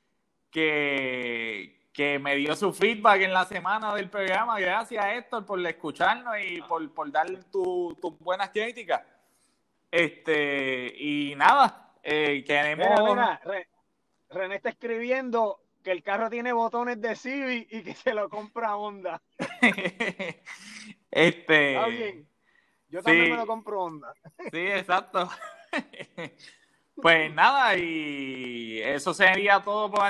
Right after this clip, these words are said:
Speaker 1: hoy y esperamos ver, escucharlo aquí y que estén con nosotros en la próxima.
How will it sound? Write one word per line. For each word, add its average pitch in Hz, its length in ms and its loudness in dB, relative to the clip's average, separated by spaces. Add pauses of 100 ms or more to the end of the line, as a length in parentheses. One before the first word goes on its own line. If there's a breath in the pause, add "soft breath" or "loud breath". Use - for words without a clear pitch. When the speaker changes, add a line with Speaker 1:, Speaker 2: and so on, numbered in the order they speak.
Speaker 1:
hoy 294 280 0
y 220 140 -6
esperamos 180 560 0
ver, 220 180 -8 (160)
escucharlo 233 640 -2
aquí 254 420 -6
y 220 40 -20
que 220 80 -10
estén 226 260 -14
con 233 160 -12
nosotros 240 360 -6
en 233 80 -6
la 226 100 0
próxima. 262 500 -8